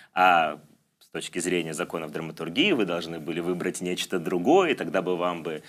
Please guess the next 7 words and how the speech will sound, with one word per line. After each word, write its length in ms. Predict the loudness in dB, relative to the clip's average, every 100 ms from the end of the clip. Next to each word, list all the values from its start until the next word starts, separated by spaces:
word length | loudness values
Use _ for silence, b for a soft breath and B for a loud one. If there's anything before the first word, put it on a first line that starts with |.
| b b _
воздалось, 560 | -4 0 4 6 6 4
но 80 | 2
нет, 320 | 4 2 0
они 180 | 0 0
получили 500 | 0 0 2 0 2
вот, 240 | 0 0 0
э, 320 | 0 0